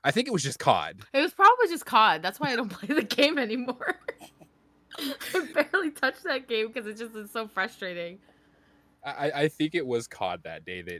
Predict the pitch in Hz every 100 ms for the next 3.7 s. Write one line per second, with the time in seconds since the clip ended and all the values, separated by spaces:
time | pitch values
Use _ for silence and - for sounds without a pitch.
0 | - 95 107 101 101 98 95 92 107 107
1 | 123 117 131 180 180 208 - 156 - 247
2 | 185 180 - - - _ - 247 240 240
3 | 233 240 143 131 123 113 104